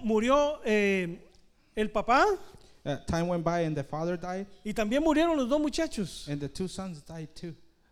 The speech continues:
Speaker 1: Así es que Noemí quedó viuda.
Speaker 2: So Naomi got, uh, was a widow
Speaker 1: y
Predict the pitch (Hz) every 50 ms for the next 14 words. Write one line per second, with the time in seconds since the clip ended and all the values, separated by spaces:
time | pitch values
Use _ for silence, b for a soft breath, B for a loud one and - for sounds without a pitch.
0 | _ _ _ - - 208 202 - 226 262 302 302 - - - 294 269 262 233 208
1 | 196 180 160 - b b b b b b - 185 208 214 214 220 254 294 302 -
2 | 269 247 247 262 269 277 262 240 202 185 196 196 160 175 247 339 415 359 226 190
3 | 170 175 208 254 - - _ _ _ - - - - 175 165 160 147 135 156 156
4 | 151 151 151 170 190 185 165 - 160 143 147 - - 156 151 143 139 147 147 143
5 | - 147 - - 147 143 143 175 175 151 131 131 - - - _ _ _ _ -
6 | - 240 226 226 226 220 220 220 220 214 214 208 208 220